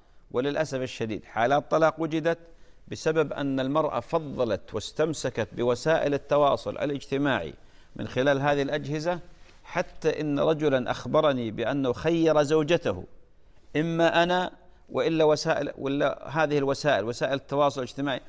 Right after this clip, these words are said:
فقالت: "وسائل التواصل الاجتماعي"، واطلع مع الباب.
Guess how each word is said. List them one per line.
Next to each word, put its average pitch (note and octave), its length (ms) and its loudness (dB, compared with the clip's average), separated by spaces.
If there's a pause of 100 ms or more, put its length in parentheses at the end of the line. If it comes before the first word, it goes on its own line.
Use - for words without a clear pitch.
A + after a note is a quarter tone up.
(220)
فقالت: C#3 600 0 (420)
"وسائل B2 760 -2
التواصل B2 580 0
الاجتماعي"، A2+ 720 -4
واطلع A#2+ 280 0
مع A2 160 0
الباب. G2 280 0